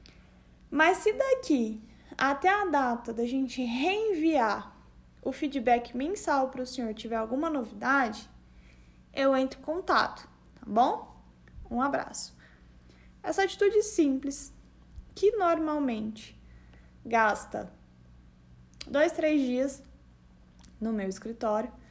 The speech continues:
pra enviar pra todos os clientes. Nós ficamos fazendo isso durante todo o dia. É programado pra se fazer isso. Tem que ter gestão, gente. Não, não pode ter prazo pra cumprir naquele dia,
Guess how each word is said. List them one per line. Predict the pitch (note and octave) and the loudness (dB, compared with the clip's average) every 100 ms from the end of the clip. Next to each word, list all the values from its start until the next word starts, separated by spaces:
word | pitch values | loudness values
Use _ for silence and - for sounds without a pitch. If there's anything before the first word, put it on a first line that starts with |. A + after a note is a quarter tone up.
| - - - - | -20 -20 -20 -4
pra | B3+ A#3+ | 0 2
enviar | A#3 A3 G#3 | 4 2 2
pra | - B3+ | -2 -2
todos | B3+ B3 A3+ A3+ | 0 0 0 -2
os | A#3 - | -10 -8
clientes. | A#3+ A3+ G3+ A3+ - | -4 -4 -4 -8 -10
Nós | G#3+ G3+ - | -10 -10 -14
ficamos | - - - - A#3 A#3 | -20 -18 -16 -4 -2 -2
fazendo | B3 A3+ A3 A3+ A3+ | -4 -4 -4 -4 -4
isso | G#3 - - | -6 -12 -10
durante | A3 G#3+ G#3+ | -8 -6 -8
todo | - C4 D4+ C#4+ | 2 6 6 6
o | A#3+ G#3 | 0 -4
dia. | G3 G3 G#3+ - | -6 -6 -6 -2
É | A3 | -2
programado | A3 B3+ D4 E4 D#4 D4+ A#3+ A3+ A3+ A3+ B3+ - - - - - - - | -2 0 2 2 0 0 0 -2 -2 -6 -8 -12 -20 -20 -20 -20 -20 -6
pra | A#3 | -2
se | A3+ A3+ | -2 -4
fazer | - G#3 G#3 | -8 -4 -4
isso. | F#3 F#3 F#3+ B3 A3 - - | -4 -4 -6 -8 -10 -14 -12
Tem | G3 G3+ | -10 -8
que | |
ter | - A3 | -6 -4
gestão, | A3 - - - G3+ | -2 -4 -6 -6 -6
gente. | G3 - - - | -12 -18 -18 -8
Não, | G3+ G#3 - - - | -6 -6 -8 -18 -14
não | G#3 G#3 | -12 0
pode | A#3+ C4 C4 | 4 4 4
ter | B3+ | 0
prazo | A#3+ A3+ A3 A3 A3 | 0 0 2 2 0
pra | G3+ | -8
cumprir | G3+ G3 F#3+ | -8 -10 -10
naquele | F#3 F#3 F3 F3 | -12 -12 -12 -10
dia, | F3 G#3+ A3+ A3+ | -6 0 2 2